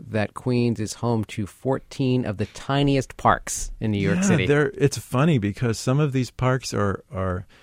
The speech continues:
Speaker 2: pocket parks almost. They're, you know, you could put them in your pocket. They're little triangles, or they're, you know, you, you almost don't know it's a park, but there's a sign with a leaf on it, New York City Parks Department, and there's the name of it.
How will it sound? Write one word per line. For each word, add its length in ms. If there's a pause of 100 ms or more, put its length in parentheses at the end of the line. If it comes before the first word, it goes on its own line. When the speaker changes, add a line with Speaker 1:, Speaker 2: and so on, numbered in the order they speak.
(300)
Speaker 2:
pocket 380
parks 320
almost. 300
They're, 160
you 140
know, 80
you 120
could 140
put 160
them 100
in 80
your 100
pocket. 400 (420)
They're 300
little 260
triangles, 800
or 120
they're, 340
you 120
know, 120
you, 300
you 200
almost 440
don't 260
know 240
it's 120
a 60
park, 480
but 140
there's 200
a 60
sign 500
with 160
a 60
leaf 300
on 160
it, 100
New 160
York 180
City 200
Parks 260
Department, 440
and 100
there's 160
the 80
name 200
of 100
it. 140